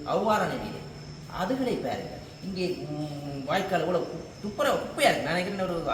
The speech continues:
அறுபது வருஷம், பத்து வருஷத்துக்கு மேற்பட்ட பில்டிங்கெல்லாம் சொல்லலாம், ஆறு மாசம் இவ்வாறு கிடக்கு கேவலமாக. அங்கே ஒரு காலணியை யாராவது வைத்தால் உள்ளுக்க புதஞ்சு உள்ளுக்க கழிவு தண்ணிக்கு விழக்கூடிய நிலை இருக்கு, கால் முறியக்கூடிய நிலை. இந்த இடத்துக்கு வந்து சென்று அதுகளை நிவர்த்தி செய்யுங்கள். நல்லூரில் பணத்தை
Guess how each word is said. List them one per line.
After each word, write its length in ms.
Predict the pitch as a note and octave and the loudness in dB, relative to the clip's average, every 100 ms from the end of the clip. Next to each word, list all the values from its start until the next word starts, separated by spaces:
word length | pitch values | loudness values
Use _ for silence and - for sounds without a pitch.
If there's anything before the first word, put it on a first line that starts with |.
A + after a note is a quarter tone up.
| G#2 A#2 | 2 4
அறுபது 240 | F#3+ B3 A#3+ | 6 6 6
வருஷம், 260 | G#3+ A3+ A3 G#3 G3+ F3 - | 2 0 0 -2 -4 -2 0
பத்து 180 | E3 G#3+ | 0 -2
வருஷத்துக்கு 360 | G#3 G#3 G3+ G3+ | -2 -2 -2 -2
மேற்பட்ட 360 | G#3 G#3 G3+ G3 | -2 -2 -2 0
பில்டிங்கெல்லாம் 360 | G3 G3+ G3+ G3 | 0 0 0 0
சொல்லலாம், 300 | E3+ - - - - - F#3 | -2 -4 -6 -12 -12 -2 0
ஆறு 140 | A3+ D#3+ | 2 0
மாசம் 280 | A2 - - - - - - | -4 -6 -12 -16 -18 -16 -12
இவ்வாறு 260 | G#3 C#4 G#3+ | 0 4 4
கிடக்கு 320 | D3 A2 - | 4 -2 -2
கேவலமாக. 440 | G3+ G3 C#3+ G2 F2+ - - - C#3+ | 0 4 4 2 -2 -6 -10 -4 -2
அங்கே 180 | F#3 F3 D#3+ - - | 0 0 -2 -4 -2
ஒரு 100 | F3+ E3 D3+ C#3+ | -2 -2 -4 4
காலணியை 440 | D#3+ F#3+ F#3+ G3 F3+ E3+ | 6 6 4 0 0 4
யாராவது 340 | E3 F3+ F3 | 6 8 8
வைத்தால் 320 | E3+ - A3 G3 | 6 4 0 0
உள்ளுக்க 240 | G3+ - G3 | 0 0 -2
புதஞ்சு 300 | F#3 G3 G3+ G3 | 0 2 2 2
உள்ளுக்க 300 | G3+ G3 F3+ | 2 2 2
கழிவு 180 | F#3 G3 | 2 4
தண்ணிக்கு 260 | F#3 E3+ D#3 | 2 2 4
விழக்கூடிய 380 | F3 E3+ D#3 C3+ | 2 2 -2 -2
நிலை 160 | D#3 F3 | 0 0
இருக்கு, 180 | C#3 B2+ D#3 | 0 0 4
கால் 200 | E3 F3 | 6 6
முறியக்கூடிய 420 | D#3+ D3 - A2+ B2+ | 2 -2 -4 -4 -4
நிலை. 160 | C#3+ - - - - | -4 -4 -6 -12 -12
இந்த 100 | A3 | -8
இடத்துக்கு 260 | A3+ F#3+ D3+ | -4 -2 2
வந்து 260 | E3+ G#3+ G#3 - | 2 0 -4 -4
சென்று 260 | D#3+ C3+ C3 | -6 -4 -4
அதுகளை 220 | D#3 D3+ C3 | -4 -6 -6
நிவர்த்தி 280 | F3 A#3+ G#3 | -4 -4 -6
செய்யுங்கள். 400 | - F#3 - - - - - - | -6 -8 -10 -12 -14 -14 -14 -6
நல்லூரில் 560 | D3+ E3+ F3 F3 F3+ F#3 | -4 -2 -2 0 -2 0
பணத்தை 300 | F3+ F#3 - | -2 -2 -4